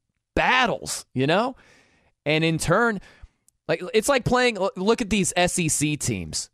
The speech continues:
you know, where you play a tough team and another tough team and another tough team, and all of a sudden you're losing to a squad that you realistically shouldn't. You're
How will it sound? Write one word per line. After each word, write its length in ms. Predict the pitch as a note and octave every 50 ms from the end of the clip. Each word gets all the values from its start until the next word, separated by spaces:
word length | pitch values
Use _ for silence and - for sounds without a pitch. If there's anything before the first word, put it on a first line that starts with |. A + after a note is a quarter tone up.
| _
you 140 | - B2 B2+
know, 260 | C3+ D3 D#3 E3+ F3+ - - _ _ _ _ _ _ _ _ _ _ _
where 140 | - D3+ E3
you 120 | F#3 G#3+
play 420 | - G3+ G#3 G3+ F#3+ F#3 F3 E3+ - _ _ _ _ _
a 100 | - -
tough 300 | - - G3 F#3 F#3 -
team 400 | - - F#3+ F3 F3 F3 E3+ D#3 -
and 80 | D3 C#3+
another 300 | C3+ D3 E3 E3+ E3 D3+
tough 240 | - E3+ D#3+ D3+ -
team 340 | - E3 D#3+ D#3 D3+ D3 -
and 60 | D3
another 300 | C#3 C#3 D#3 E3+ D#3+ D#3+
tough 300 | D3 - D#3+ C#3 B2+ -
team, 380 | - - C#3+ C3+ C3 C3 B2+ B2
and 100 | - D3+
all 120 | D#3+ F3 F#3
of 80 | E3
a 20 | D#3
sudden 320 | - - F#3 F3 D#3+ D3
you're 140 | C#3+ C#3+ D3+
losing 480 | C#3+ C3+ C#3+ E3 G3+ F#3+ E3 F3 D#3 -
to 180 | - C#3 C3
a 60 | B2+
squad 580 | A2+ - - - C3 A#2 A2 A#2 G#2+ A2+ A#2 - - - - - _ _ _
that 180 | - F3 E3+ E3+
you 100 | E3+ E3
realistically 800 | D3+ D#3 G#3 B3 A#3 F#3+ F#3 G#3 A3 - G3 F#3 - D3+ D3 B2
shouldn't. 540 | G2+ - - - F#3 A3 A#3+ F#3 F3 E3+ - _ _ -
You're 140 | - F3